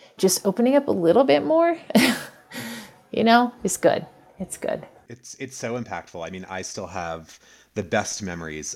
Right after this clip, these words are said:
Speaker 2: of, you know, my first, you know, queer, my first gay teacher, you know, and I was in seventh grade,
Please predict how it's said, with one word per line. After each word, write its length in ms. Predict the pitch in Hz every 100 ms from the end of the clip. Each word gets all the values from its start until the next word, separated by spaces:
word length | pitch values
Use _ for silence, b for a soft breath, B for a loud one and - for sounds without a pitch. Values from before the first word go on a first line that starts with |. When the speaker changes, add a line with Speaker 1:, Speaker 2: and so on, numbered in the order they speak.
| -
Speaker 2:
of, 580 | 90 82 73 - - -
you 120 | 98
know, 260 | 85 73 - _ B B B
my 460 | - 85 82 80 80
first, 640 | 76 - 85 - - - -
you 60 | 101
know, 180 | 87 76 _ _
queer, 380 | - 107 92 92
my 120 | 90
first 300 | - 104 -
gay 160 | 101 95
teacher, 400 | 107 104 78 76
you 120 | 85
know, 140 | 87
and 140 | 87 82
I 120 | 87
was 120 | 87
in 80 | 92
seventh 320 | - 90 92
grade, 380 | 95 95 76